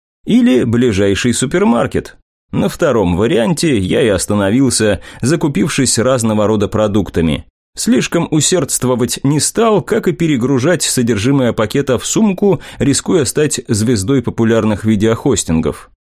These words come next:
Ладно, куда нам тут? Навигатор на смартфоне послушно нарисовал маршрут. Территория двора была огорожена и охранялась, но чтобы войти, достаточно иметь ключ или пропуск.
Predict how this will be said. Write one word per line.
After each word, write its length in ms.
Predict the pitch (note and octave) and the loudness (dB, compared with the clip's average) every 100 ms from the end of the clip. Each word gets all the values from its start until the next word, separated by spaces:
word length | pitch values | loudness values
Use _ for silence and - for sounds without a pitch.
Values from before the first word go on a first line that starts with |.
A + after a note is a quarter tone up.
| _ _ _ _ _ - | _ _ _ _ _ -2
Ладно, 600 | F3+ G#3 F#3 G3+ G3 D3 - | 0 2 2 0 0 -2 -4
куда 320 | C3+ C3 G#3 | -2 0 2
нам 180 | A3+ G#3+ | 2 2
тут? 300 | B3+ G#3+ - _ _ | 0 -2 -8 _ _
Навигатор 580 | C3+ E3 F#3 D#3 A2 G#2+ | -2 0 2 0 2 0
на 100 | A2+ | 0
смартфоне 680 | - C3 B2 - B3 A3+ F3+ | 0 0 -2 -2 0 2 0
послушно 560 | B2+ G#2+ F#3 F#3+ B2+ | 0 0 0 0 0
нарисовал 540 | A2+ G#2+ G2 G#2 G#2+ G#2+ | 0 0 0 0 2 2
маршрут. 640 | G#2 G2+ A2+ G#2 F#2 - - _ _ _ | 0 0 0 -2 -2 -10 -20 _ _ _
Территория 540 | F#3 F3+ D3+ D3+ B2 A#2 | -2 -2 0 0 2 2
двора 360 | A2 C#3 A#2+ | 2 2 2
была 320 | F2 G#2 G#2+ G#2 | 2 2 2 2
огорожена 600 | A2 B2 G#2+ F#2 F#2 F#2+ | 2 2 2 2 0 2
и 40 | |
охранялась, 760 | G2+ A2+ D3 G3 G#3+ F#3 - F2 | 0 0 0 0 0 0 0 0
но 220 | F2 F3 | 0 0
чтобы 320 | - F#3+ E3 | 0 0 2
войти, 380 | B2+ A2+ - E3+ | 2 0 0 0
достаточно 640 | A2+ - C#3 A#2+ - G#2 | 0 0 -2 -2 -2 0
иметь 240 | G2+ A2+ - | 2 0 0
ключ 420 | C3 D3 - - - - | 0 0 0 -6 -14 -6
или 220 | A#3+ A#3+ D#3+ | 0 2 2
пропуск. 640 | A2 A#2 A2 G#2+ - - | 2 0 2 -2 -4 -12